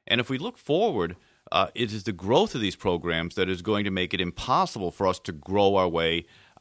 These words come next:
out of the problems that we face. It's a vicious circle. By twenty fifty, even if we never added another government program, something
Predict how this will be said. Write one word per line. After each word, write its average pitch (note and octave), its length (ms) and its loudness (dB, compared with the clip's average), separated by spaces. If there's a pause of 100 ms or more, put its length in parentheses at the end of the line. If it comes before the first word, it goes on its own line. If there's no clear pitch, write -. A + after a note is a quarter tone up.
out E2 160 2
of F2 80 -2
the E2 60 -6
problems E2 440 0
that F#2 60 -4
we F2+ 120 -4
face. B2+ 300 2
It's F#2 140 -8
a G2+ 60 0
vicious A#2+ 440 -2
circle. - 520 -6 (600)
By A2 200 6
twenty G3 360 0
fifty, - 540 -2 (140)
even F3+ 240 -2
if D#3+ 120 -4
we A#2 120 0
never A2+ 280 2
added G#2 380 4
another F2 500 2
government G#2 440 0
program, C#2+ 580 -2
something D#2 480 -8